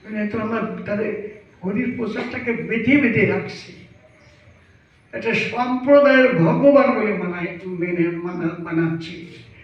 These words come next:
নবসুন্দর ঠাকুর। আমাদের দোষে, আমাদের দোষে আমরা গণ্ডিবদ্ধ করতে চাইছি।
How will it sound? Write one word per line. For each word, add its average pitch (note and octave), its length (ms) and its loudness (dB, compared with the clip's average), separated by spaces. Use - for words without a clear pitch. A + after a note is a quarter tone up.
নবসুন্দর - 600 2
ঠাকুর। - 280 -2
আমাদের F3+ 680 0
দোষে, - 480 -4
আমাদের E3+ 520 -8
দোষে E3 360 -6
আমরা E3 440 -6
গণ্ডিবদ্ধ D#3 720 -2
করতে - 420 -12
চাইছি। E3 460 -16